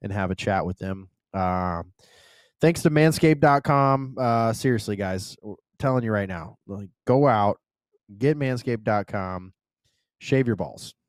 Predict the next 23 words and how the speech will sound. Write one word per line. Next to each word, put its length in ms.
okay? 220
Shave 320
your 80
balls. 360
They 140
deserve 420
to 80
be 100
shaved. 600
You 160
know, 260
better 240
hygiene, 960
uh, 440
all 200
the 80
products 400
that 80
they 80
sell 260
smell 360
great. 420
The 420